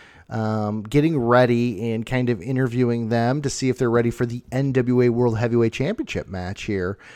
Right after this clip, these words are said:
Um, and of course, there's two referees for our not main event, main <laughs> event sort of thing. It's almost like they did a, a triple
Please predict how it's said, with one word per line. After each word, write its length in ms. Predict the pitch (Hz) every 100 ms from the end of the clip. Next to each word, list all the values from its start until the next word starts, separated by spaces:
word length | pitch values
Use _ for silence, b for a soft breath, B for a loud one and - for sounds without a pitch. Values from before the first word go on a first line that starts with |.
| B -
Um, 420 | 110 107 101 104
and 100 | 110
of 160 | 113 -
course, 440 | 131 120 104 - b b b -
there's 300 | 123 123 -
two 260 | - 170
referees 800 | 165 151 147 127 170 180 165 -
for 420 | - 123 131 131
our 600 | - 120 120 123 120 120 - _ _ _ _ _ _ _ _
not 520 | 131 120 120 151 -
main 180 | 143 156
event, 400 | 147 160 165 123
main 220 | 147 160
<laughs> 0 |
event 400 | 151 135 139 -
sort 300 | - 165 151
of 60 | 147
thing. 240 | 160 175
It's 140 | 143 143
almost 300 | 135 127 131
like 140 | 120
they 100 | 131
did 180 | 120 120
a, 160 | 117 107 B B B
a 80 | 117
triple 840 | - - 147 147 139 123 117 110